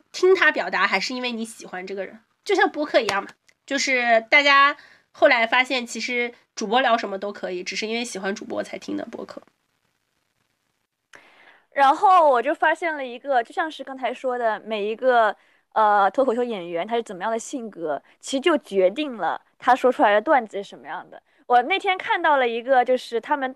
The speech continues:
Speaker 2: 统计的，呃，效果这几个人的M B T I。
Speaker 1: 嗯哼。
Speaker 2: 然后我就发现真的跟他们说段子的感受是一模一样的。首先，我跟杨笠都是E N F P，<laughs> 就是杨笠以及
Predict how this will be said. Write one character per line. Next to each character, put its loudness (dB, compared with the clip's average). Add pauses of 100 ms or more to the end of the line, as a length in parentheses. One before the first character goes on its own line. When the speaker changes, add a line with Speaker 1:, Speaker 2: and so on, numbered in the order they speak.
(120)
Speaker 2:
统 -10
计 -6
的， 0 (360)
呃， 4
效 2
果 0
这 -4
几 -8
个 -2
人 -2
的 0
M 0
B -10
T -6
I。 -2 (140)
Speaker 1:
嗯 -4
哼。 0
Speaker 2:
然 4
后 6
我 8
就 0
发 6
现 -2
真 -4
的 -2
跟 -8
他 -4
们 -4
说 -2
段 0
子 -20
的 -6
感 -4
受 0
是 -10
一 -4
模 -8
一 -10
样 -2
的。 -20
首 0
先， 2 (480)
我 6
跟 2
杨 0
笠 0
都 4
是 -2
E 4
N 2
F 0
P， -4
<laughs> 0 (280)
就 -10
是 -2 (360)
杨 2
笠 -2 (100)
以 -8
及 -14